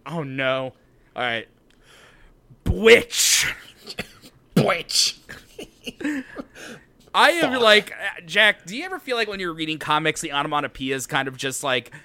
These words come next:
Speaker 1: blend into the background because they never actually f-, make the sound they're supposed to make, <laughs> I feel?
Speaker 2: No, they're just, like, flavor. Like,
Speaker 1: Yeah.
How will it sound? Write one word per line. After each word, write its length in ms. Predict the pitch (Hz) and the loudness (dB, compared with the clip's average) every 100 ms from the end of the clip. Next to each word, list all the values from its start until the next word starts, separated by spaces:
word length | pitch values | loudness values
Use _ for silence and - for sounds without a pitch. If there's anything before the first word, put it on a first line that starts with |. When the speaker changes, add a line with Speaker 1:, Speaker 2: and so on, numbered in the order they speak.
| - _ | -20 _
Speaker 1:
blend 440 | - 143 143 135 131 | -14 -6 -2 -2 -2
into 180 | 139 139 | -4 -4
the 100 | 123 | -4
background 680 | 120 113 - 131 127 127 | -2 -2 -2 0 2 2
because 180 | 127 139 | -2 -6
they 80 | 165 | -2
never 220 | 214 233 | -2 2
actually 480 | 165 151 - 165 170 | 2 2 -2 -6 -6
f-, 160 | - - _ | -8 -16 _
make 500 | 139 143 135 151 - | -10 -4 -2 -2 -8
the 100 | 147 | -10
sound 540 | 151 - 131 143 139 139 | -6 -4 -4 -4 -6 -6
they're 160 | 143 | -6
supposed 560 | 131 - - 123 156 - | -6 -8 -10 -10 -8 -10
to 40 | 151 | -12
make, 460 | 156 165 160 - _ | -2 0 -2 -6 _
<laughs> 60 | |
I 180 | - 185 | -4 -4
feel? 420 | - - 180 220 220 | -4 -8 -8 -8 -8
Speaker 2:
No, 400 | 262 240 220 208 | -2 2 4 6
they're 140 | 240 | 4
just, 240 | 254 254 | 4 0
like, 240 | 254 226 220 | 4 4 2
flavor. 800 | - - 196 208 226 170 - - 196 | -12 -8 -2 0 -2 -4 -14 -8 0
Like, 200 | 180 147 | 4 4
Speaker 1:
Yeah. 360 | 127 113 117 | 2 -2 -6